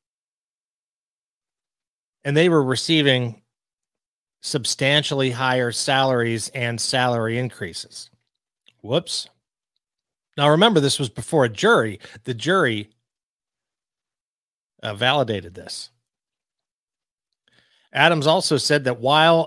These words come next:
the job responsibilities were the same, she had a, quote, "heavier workload" and the more challenging committee assignments, end quote. And Adams said she was the only policy advisor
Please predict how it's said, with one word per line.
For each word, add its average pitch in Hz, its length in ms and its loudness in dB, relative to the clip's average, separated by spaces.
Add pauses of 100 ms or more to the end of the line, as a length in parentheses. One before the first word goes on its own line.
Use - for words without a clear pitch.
the 131 140 -4
job 147 440 0
responsibilities 123 920 -4
were 113 100 -8
the 110 120 -8
same, 120 360 -6
she 147 280 -4
had 131 400 -2 (400)
a, 127 260 -2
quote, 135 460 -4
"heavier 151 480 0
workload" 123 760 -4 (640)
and 139 120 -2
the 139 40 2
more 151 240 6
challenging 135 560 -2
committee 131 380 -4
assignments, 160 840 -4
end 175 220 -2
quote. 107 380 -6
And 139 120 -4
Adams 165 380 0
said 156 260 -2
she - 140 -8
was 139 180 -6
the 139 300 -10
only 180 400 0
policy 165 580 -2
advisor 110 640 -6